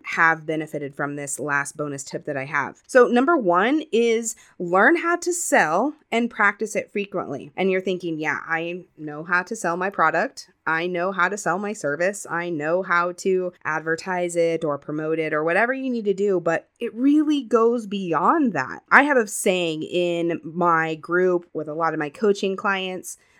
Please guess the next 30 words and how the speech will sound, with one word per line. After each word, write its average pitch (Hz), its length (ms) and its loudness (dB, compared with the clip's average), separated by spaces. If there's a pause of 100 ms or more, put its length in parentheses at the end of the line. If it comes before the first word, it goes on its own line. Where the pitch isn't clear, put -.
that 180 120 4
I 165 120 6
say 170 380 4
that 160 280 0
kind 196 340 0
of 208 60 -4
sometimes 170 480 -2
drives 165 300 0
them 185 180 -2
nuts. - 360 -2
I'm 160 140 -2
gonna 165 180 -4
be 151 260 -6
completely 151 460 -4
honest, 139 520 -6
but 185 160 0
I 202 60 4
really 202 380 -2
try 214 200 -2
to 202 80 -2
push 180 220 0
it 147 120 -2
home 233 260 0
and 160 160 -2
'cause 170 160 -8
it's - 160 -10
so 208 220 0
important 269 420 0
to 185 80 -4
me. 107 240 -6